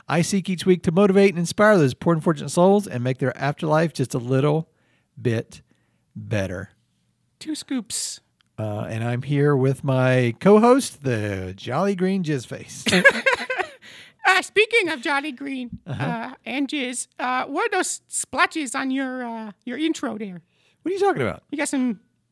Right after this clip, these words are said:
Speaker 2: some stains. Looks like coffee or blood.
Speaker 1: Oh, uh, well,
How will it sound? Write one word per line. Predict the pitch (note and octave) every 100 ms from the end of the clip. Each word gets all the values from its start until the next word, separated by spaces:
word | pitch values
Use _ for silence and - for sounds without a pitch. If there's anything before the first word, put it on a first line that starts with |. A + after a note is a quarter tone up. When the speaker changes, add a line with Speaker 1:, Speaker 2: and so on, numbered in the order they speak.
| _ -
Speaker 2:
some | B3
stains. | A3+ - E4+ F4 C#4 B3 G3+ - - _ _ _ _ _ _ _ _ _
Looks | B3+ C#4
like | - -
coffee | C4 D4 D#4+ D#4 C#4+
or | A3+ G#3 _ _ _ _ _
blood. | C4 B3+ C#4+ C#4+ C4 - _ _ _ _ _ _ _ _
Speaker 1:
Oh, | G3 G3 G3+ G3+ G3 F3
uh, | D#3+ F#3+ F3+ F#3
well, | F3+ F#3 F#3